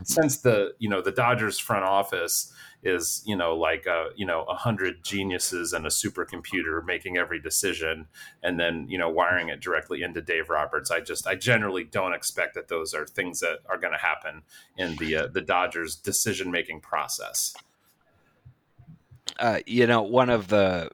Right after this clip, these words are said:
Speaker 2: the fun things, I guess, about the Dodgers is, of course, former Cardinal Joe Kelly is on the Dodgers. And surprise, surprise, uh, basically he went to Los Angeles and became the pitcher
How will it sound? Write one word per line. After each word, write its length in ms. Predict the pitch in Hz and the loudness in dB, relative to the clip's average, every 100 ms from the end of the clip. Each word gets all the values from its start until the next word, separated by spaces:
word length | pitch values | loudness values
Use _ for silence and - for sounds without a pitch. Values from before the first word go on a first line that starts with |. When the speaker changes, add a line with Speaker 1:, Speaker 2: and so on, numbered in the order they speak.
| - _ | -16 _
Speaker 2:
the 180 | 85 95 | 0 0
fun 320 | - 113 117 | 4 2 2
things, 340 | - 127 120 113 | 2 2 2 2
I 140 | 107 | 2
guess, 340 | 101 107 104 107 | 2 2 2 2
about 300 | 87 92 - | 4 2 2
the 80 | |
Dodgers 640 | 95 98 95 95 95 95 90 | 4 6 6 4 0 0 0
is, 140 | 87 | 0
of 120 | 90 | -2
course, 340 | - 90 87 - | 0 0 2 0
former 640 | - 104 101 90 85 - - | 2 2 2 0 -4 -4 0
Cardinal 580 | 104 95 87 87 85 - | 0 0 -2 -2 -4 -8
Joe 280 | 90 98 92 | -2 0 0
Kelly 500 | - 110 95 80 80 _ - - - - - - | 2 2 2 0 -4 _ -20 -20 -20 -18 -18 -4
is 180 | 95 92 | -2 2
on 220 | 92 90 | 2 2
the 80 | 80 | 0
Dodgers. 640 | 82 82 80 78 78 - - - - - | 2 2 0 -4 -4 -6 -8 -16 -16 -6
And 260 | 95 101 95 | 0 0 2
surprise, 480 | - - 131 127 - | -2 2 4 4 4
surprise, 680 | - 117 107 104 98 - - - - | 2 4 6 6 4 0 -6 -10 -2
uh, 340 | 101 90 87 - _ _ 92 | 2 4 2 -2 _ _ -2
basically 600 | 117 135 - 143 - 117 | 2 4 4 2 2 2
he 220 | 92 127 120 | 4 4 4
went 400 | 110 110 113 - | 4 2 0 -2
to 100 | 107 | 2
Los 320 | 101 95 - | 4 4 2
Angeles 800 | 95 92 90 92 90 82 - - - | -4 -2 -2 2 2 2 -2 -4 -4
and 200 | 90 87 | -4 -4
became 400 | 87 - 98 92 | -4 0 0 0
the 100 | 80 | -4
pitcher 640 | - 107 - 98 95 87 | -2 -2 2 2 2 0